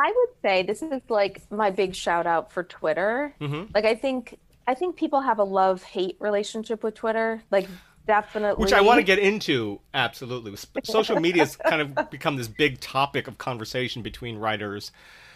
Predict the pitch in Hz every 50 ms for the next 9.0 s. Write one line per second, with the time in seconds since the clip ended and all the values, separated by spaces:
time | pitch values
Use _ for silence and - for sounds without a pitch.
0 | - - - - - 135 135 135 143 156 151 127 139 139 165 165 151 120 113 107
1 | 95 - 123 117 - - - 160 135 110 151 160 139 107 - - 120 104 123 117
2 | 98 - - - - - - - - - - _ _ - _ _ _ - - 247
3 | 294 302 254 220 220 214 233 233 202 165 185 208 202 202 202 196 208 190 180 -
4 | - 202 185 180 - 165 151 - - 165 175 - - 175 - 175 170 - 185 165
5 | - 160 - - - - 165 - 165 156 160 - 170 165 - 151 - - - -
6 | - _ - - - - - - 226 214 202 202 196 190 190 190 185 - _ _
7 | _ _ _ _ _ _ - - _ _ _ - 247 247 233 208 202 196 196 196
8 | 214 208 202 202 202 180 - _ _ _ _ - - - - - - 214 190 -